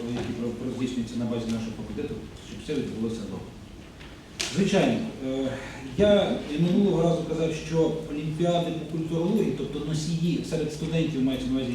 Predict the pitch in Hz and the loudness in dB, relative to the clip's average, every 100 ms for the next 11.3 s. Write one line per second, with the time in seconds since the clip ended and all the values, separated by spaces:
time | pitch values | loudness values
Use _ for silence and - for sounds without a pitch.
0 | - 131 - - 131 139 - 131 156 202 | -2 -4 -4 -8 -6 -4 -2 0 2 2
1 | - - - - 180 165 - 135 - 151 | 0 -4 -6 -4 0 0 2 -2 -2 0
2 | 165 - - - - - - - 131 202 | 2 2 0 -6 -10 -12 -12 -8 0 6
3 | 226 220 - - - - - 131 - 220 | 8 6 4 -2 -12 -14 -4 -2 8 8
4 | 214 202 - - 190 196 185 165 165 - | 10 8 4 4 6 8 6 4 -2 2
5 | 180 131 110 113 107 101 101 143 160 143 | 4 4 2 -2 -4 -4 -2 -2 -2 -4
6 | 143 139 120 117 98 - 131 190 240 233 | -2 0 0 0 -2 -4 0 4 4 4
7 | - - - - - - - - - - | -2 -8 -12 -12 -12 -12 -12 -14 -14 -14
8 | - - - 135 160 175 160 139 - 156 | -14 -14 -10 -4 0 0 0 0 0 0
9 | 147 143 - - - - 131 131 139 - | -2 -2 -6 -12 -14 -12 -6 -2 -2 0
10 | 160 123 107 110 110 117 113 110 - 110 | 2 2 0 -4 -2 -2 -2 -4 -6 -6
11 | 104 127 | -4 -2